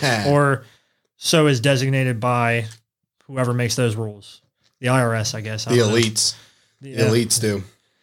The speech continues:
Speaker 2: From seventeen seventy-eight onward, Weishaupt's Illuminati began to make contact with various Masonic lodges, where under the impulse of Adolf Franz Friedrich, one of their chief converts, they often managed to gain a commanding position.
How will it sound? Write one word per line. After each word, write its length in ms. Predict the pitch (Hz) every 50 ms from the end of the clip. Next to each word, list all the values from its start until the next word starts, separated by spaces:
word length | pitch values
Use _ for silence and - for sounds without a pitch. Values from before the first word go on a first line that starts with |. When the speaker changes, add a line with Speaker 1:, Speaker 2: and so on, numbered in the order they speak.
| _ _ _ _ _
Speaker 2:
From 360 | _ - 175 170 170 170 160
seventeen 460 | 143 - 202 208 202 196 165 180 185
seventy-eight 500 | 175 - 190 180 175 180 165 165 160 160
onward, 440 | 139 151 170 175 180 180 180 185 175
Weishaupt's 440 | 151 151 151 143 - 156 147 - -
Illuminati 520 | 147 139 139 135 131 139 147 160 160 160
began 320 | 151 143 139 131 143 143 139
to 60 | 135
make 200 | 135 135 135 -
contact 420 | - 143 139 135 127 143 135 120
with 100 | 127 120 104
various 420 | 107 139 143 147 147 147 139 131 147
Masonic 460 | 131 117 - - 139 131 123 110 117
lodges, 540 | 127 139 156 156 131 135 147 175 165 - -
where 340 | - 135 135 135 135 -
under 220 | 135 143 139 139 135
the 140 | 127 135 135
impulse 360 | 135 139 - 147 139 123 110
of 180 | 131 123 113 110 - - _ _ _ _ 165
Adolf 520 | 175 180 208 214 214 196 165 - - -
Franz 520 | - - 170 170 170 175 175 175 170 -
Friedrich, 680 | - - - - 175 180 180 135 127 123 151 - - - _ _ _ _ _ _ _ _ _ _ _ _ _
one 160 | 147 156 160
of 100 | 156 143
their 120 | 139 147 131
chief 240 | - - 170 147 -
converts, 600 | - 180 175 165 143 123 120 139 131 - - - -
they 240 | 143 139 143 139 139
often 320 | 143 156 151 - 156 147
managed 420 | 143 143 143 147 147 131 - - -
to 500 | 151 147 143 139 139 135 135 127 113 - _
gain 200 | 143 147 151 147
a 60 | 139
commanding 400 | - 139 135 139 147 147 147 139
position. 580 | 139 143 127 120 131 120 - - 107 104 104